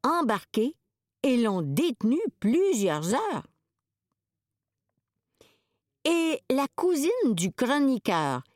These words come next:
et animateur Abénaki, Xavier Watso, Sophie Watso, heureusement relâchée depuis, a aussi vécu ça. Et d'autres encore.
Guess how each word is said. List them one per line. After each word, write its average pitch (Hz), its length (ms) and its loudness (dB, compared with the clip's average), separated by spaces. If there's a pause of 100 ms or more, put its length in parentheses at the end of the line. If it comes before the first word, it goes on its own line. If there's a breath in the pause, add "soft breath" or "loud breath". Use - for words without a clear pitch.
(320)
et 226 220 2 (220)
animateur 277 880 0 (120)
Abénaki, 220 760 0 (680)
Xavier 175 600 0 (280)
Watso, 240 600 -2 (840)
Sophie 220 560 -2 (140)
Watso, 247 380 -2 (1120)
heureusement 214 840 0
relâchée 151 720 0
depuis, 190 360 -2 (880)
a 294 240 2
aussi 330 400 0 (120)
vécu 180 320 -2
ça. - 260 -4 (1160 loud breath)
Et 349 140 2
d'autres 254 580 0
encore. 240 680 -4